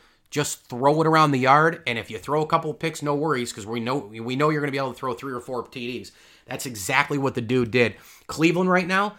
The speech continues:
they're not a team that's crumbling in the A F C. The Steelers have crumbled. The Bengals have crumbled. The Colts have crumbled. The Jaguars have crumbled. The Texans have crumbled.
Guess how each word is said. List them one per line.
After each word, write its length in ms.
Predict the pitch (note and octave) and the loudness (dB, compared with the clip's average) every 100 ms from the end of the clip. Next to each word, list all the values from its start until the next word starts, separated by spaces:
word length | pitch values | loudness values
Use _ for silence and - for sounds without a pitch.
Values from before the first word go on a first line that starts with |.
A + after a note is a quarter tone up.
| _ | _
they're 260 | A2 A2 E3 | -2 4 4
not 340 | C#3 D3+ D#3+ | 6 2 0
a 60 | B2+ | -4
team 240 | - C3+ | -4 -2
that's 140 | A#2+ A#2 | 0 -2
crumbling 360 | - C3 B2 | -2 0 0
in 60 | A2 | 0
the 140 | A2+ | -2
A 80 | A2+ | -4
F 80 | G#2 | -6
C. 260 | - G2 - _ _ _ | -8 -10 -14 _ _ _
The 100 | G2 | -10
Steelers 400 | - C3 D3+ B2+ | -6 0 0 0
have 100 | G#2+ | -4
crumbled. 340 | - A#2 G2 | -4 -4 -4
The 60 | G#2 | -6
Bengals 340 | B2 D3 C#3+ | -2 -2 -2
have 100 | A2+ | -6
crumbled. 300 | - A#2 G#2 | -6 -4 -4
The 80 | G2+ | -6
Colts 320 | - C3+ D3+ | -4 -4 -4
have 100 | B2+ | -6
crumbled. 360 | - A#2+ G2+ G2+ | -6 -6 -6 -8
The 80 | G#2 | -8
Jaguars 460 | G#2+ C#3 C#3+ A#2+ | -4 -4 -2 -4
have 100 | G#2+ | -4
crumbled. 320 | - A2+ G2+ G2+ | -8 -6 -6 -8
The 80 | |
Texans 420 | A2 D3 D#3 C#3 A#2 | -2 -2 -2 -6 -8
have 100 | G2+ | -8
crumbled. 380 | A#2 G#2 F#2 | -6 -6 -8